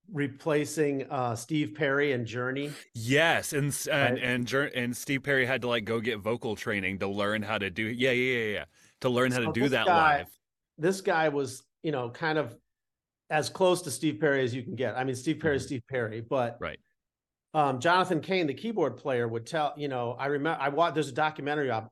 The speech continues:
Speaker 1: about this,
Speaker 2: Mm-hmm.
Speaker 1: about how they found him on, on, on YouTube. And Neil Sean got a hold of him, and he's like, "Hey, I'm Neil Sean from Journey. We want you to come audition."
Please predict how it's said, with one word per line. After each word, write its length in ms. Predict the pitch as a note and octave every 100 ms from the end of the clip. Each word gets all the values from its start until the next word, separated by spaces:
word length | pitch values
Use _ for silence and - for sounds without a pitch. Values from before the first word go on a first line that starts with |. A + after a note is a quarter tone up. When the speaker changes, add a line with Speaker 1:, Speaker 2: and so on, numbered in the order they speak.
| -
Speaker 1:
about 380 | B2+ A#2 G#2+ A#2
this, 440 | G2 - - C3
Speaker 2:
Mm-hmm. 160 | A#2+ D3+ - -
Speaker 1:
about 300 | C#3+ C3 B2
how 160 | D3 C3+
they 160 | C3
found 400 | A#2+ D3 C3+ C#3
him 160 | C#3 C3
on, 280 | B2 A#2+ A#2+
on, 400 | C3 B2+ A#2+ A2+ _
on 180 | C3 B2+
YouTube. 580 | C3+ D3+ D3+ D3+ D3+ D3+ - _ _ _ _ _ _ _
And 180 | B2 C3
Neil 220 | D3+ D3+
Sean 340 | - C#3 C#3+
got 180 | C3 C3
a 60 | B2+
hold 260 | B2+ C3+
of 80 | C#3
him, 60 | C3+
and 60 | B2+
he's 140 | A#2
like, 240 | B2 A#2 A#2+
"Hey, 200 | D3+ C3+
I'm 160 | C3
Neil 200 | C#3 C#3
Sean 320 | A#2+ C3 C3+
from 160 | B2 A#2+
Journey. 320 | C3 C3+ B2+
We 100 | B2
want 280 | A#2+ B2+ B2+
you 80 | C3
to 60 | B2+
come 260 | C3 A#2+
audition." 640 | A#2 B2 B2 B2+ B2+ G#2+